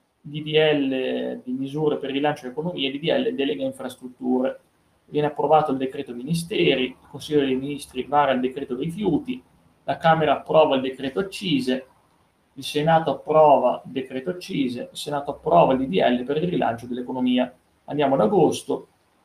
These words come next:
Senato approva il decreto ministeri, la Camera approva, duecentottantotto sì, cinque no, centoventotto astenuti, il decreto rifiuti,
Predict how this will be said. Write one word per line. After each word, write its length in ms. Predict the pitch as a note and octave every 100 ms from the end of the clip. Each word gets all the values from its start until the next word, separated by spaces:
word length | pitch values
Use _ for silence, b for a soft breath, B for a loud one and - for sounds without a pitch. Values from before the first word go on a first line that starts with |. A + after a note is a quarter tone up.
| _
Senato 460 | - D3+ D3+ D3 E3
approva 580 | E3+ F#3 F3+ D3 C3+ C#3
il 80 |
decreto 400 | F3+ - C3 B2+
ministeri, 680 | B2+ B2+ A#2+ - B2+ B2 C3
la 100 | C3
Camera 380 | - C#3 B2 C#3+
approva, 640 | E3+ E3+ B2+ A#2+ C3+ D3+ - _ _ _ _ _
duecentottantotto 800 | - D3 D#3+ D3 C#3 C3+ C#3+ C#3
sì, 340 | - D#3 C#3
cinque 320 | - C3+ D3 E3
no, 220 | F3 B2
centoventotto 480 | B2+ B2+ B2+ C3 B2+
astenuti, 460 | - F3+ C3 B2+
il 60 | D3+
decreto 360 | F3+ D3 B2+ B2
rifiuti, 640 | B2+ C3 B2+ B2 C3 C#3+